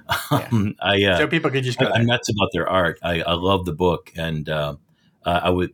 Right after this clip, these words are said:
Speaker 2: uh, and I sent them a story, Evil Honey, which I'm especially proud of because it's both very lighthearted and very depressing, which seems to me speak to the moment of the time.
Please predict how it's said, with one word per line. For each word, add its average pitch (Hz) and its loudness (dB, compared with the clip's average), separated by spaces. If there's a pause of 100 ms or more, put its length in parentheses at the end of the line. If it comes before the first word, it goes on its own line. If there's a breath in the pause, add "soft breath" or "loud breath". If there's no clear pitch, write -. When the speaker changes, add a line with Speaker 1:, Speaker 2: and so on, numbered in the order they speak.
Speaker 2:
uh, 85 -4
and 95 0
I 92 2
sent 98 0
them 92 0
a 82 -4
story, 85 -2
Evil 95 -2
Honey, 82 -6 (520 soft breath)
which 92 -4
I'm 92 0
especially 107 0
proud 82 -4
of - -14 (420)
because 95 0
it's 92 -4
both 113 0
very 110 4
lighthearted 131 2
and 90 0
very 107 0
depressing, - -4 (680 loud breath)
which 107 2
seems 139 2
to 131 2
me 113 4
speak - 0
to 117 2
the 101 2
moment 101 2
of 85 -2
the 87 -2
time. 78 -4